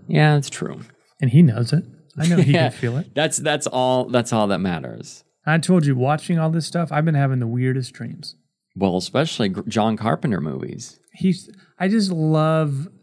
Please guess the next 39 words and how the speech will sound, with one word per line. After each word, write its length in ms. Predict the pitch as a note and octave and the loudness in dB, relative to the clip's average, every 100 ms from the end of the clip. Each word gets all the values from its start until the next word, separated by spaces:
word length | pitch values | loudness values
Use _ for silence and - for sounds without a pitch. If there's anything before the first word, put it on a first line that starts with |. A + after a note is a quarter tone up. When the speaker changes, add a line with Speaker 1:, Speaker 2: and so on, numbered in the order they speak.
| _ | _
Speaker 2:
and 220 | E3 D#3+ E3 | -2 0 0
it, 200 | E3 - | -4 -2
it's 260 | E3 - - | -4 -4 -2
kind 200 | E3 E3 | 0 2
of 60 | |
the 60 | C#3 | 0
time 380 | - C#3+ C#3+ C#3 | -4 -2 0 0
frame 320 | D3 C3 B2+ | 0 0 0
they 120 | A#2+ | 0
shoot 320 | A#2 - D3 | -2 2 2
it, 60 | C3+ | 4
but 60 | C3+ | 0
I 60 | |
just 180 | C3+ C3 | 0 0
love 320 | C3 C#3 D3+ | 0 2 4
the 60 | D#3+ | 4
look 240 | D3+ C#3 | 2 2
of 120 | C#3+ B2 | 0 0
everything. 440 | A#2+ B2+ C3 D3 | -2 -4 -4 2
Speaker 1:
Mm-hmm. 300 | G2 F2+ B2+ C#3 - - _ - - | 2 4 2 0 -6 -20 _ -8 4
We, 180 | C3+ G3+ | 4 6
it 100 | C#3 | 4
would 80 | F#3 | 4
be 100 | G#3+ | 2
great 320 | C#3+ G#2 A2+ | 2 4 6
if 160 | A2+ G2+ | 4 4
we 100 | A2+ | 2
could 160 | B2+ G2+ | 2 2
get 220 | G2 - | 0 2
a 60 | |
retweet 840 | F#2+ F2+ A2 B2 - C#3+ D3 D3 - - | 0 2 0 -2 -2 -2 -2 -6 -10 0
or 300 | G2 F#2+ F#2 | 2 2 2
John 320 | G2+ G2+ G#2+ | 0 0 0
Carpenter 600 | - G2+ G#2 F2+ F2+ F2 | -2 -2 -2 -2 0 -2
just 440 | F2 G2+ G2 - | -2 0 0 -2
to 120 | - F2+ - _ _ _ _ _ _ - | -8 -10 -14 _ _ _ _ _ _ -10
tweet 360 | - B2+ A#2 - - | 0 2 2 -4 -4
at 240 | G2+ E2 | 0 0
us 520 | D2+ G1+ G#1 - - | 0 -4 -8 -10 -12